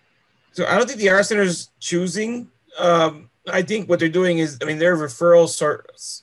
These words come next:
uh, referral source to, so, so the, the housing helpline is the big bucket of funding right now. Um, it's, it's, it's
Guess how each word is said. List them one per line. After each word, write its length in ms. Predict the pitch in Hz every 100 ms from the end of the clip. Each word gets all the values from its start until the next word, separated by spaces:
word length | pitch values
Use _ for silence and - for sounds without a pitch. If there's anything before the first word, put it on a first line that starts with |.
| _
uh, 60 | 135
referral 520 | 135 135 117 165 156
source 460 | 123 147 139 - - _ _ -
to, 460 | 156 143 135 127 117 _ _ _ _
so, 160 | - 170
so 200 | - 185
the, 160 | 170 -
the 140 | 151
housing 320 | 170 202 214
helpline 480 | 170 180 - 165 151
is 240 | 139 165 135
the 140 | 147
big 340 | 127 160 135
bucket 380 | 139 151 156 127
of 140 | 131 123
funding 400 | 147 147 143 131
right 200 | 135 131
now. 380 | 131 139 123 117 _ _ _ _ _ _ _ _ -
Um, 500 | 131 131 127 123 120 -
it's, 220 | 120 - -
it's, 360 | 135 120 - _
it's 380 | 139 135 113 -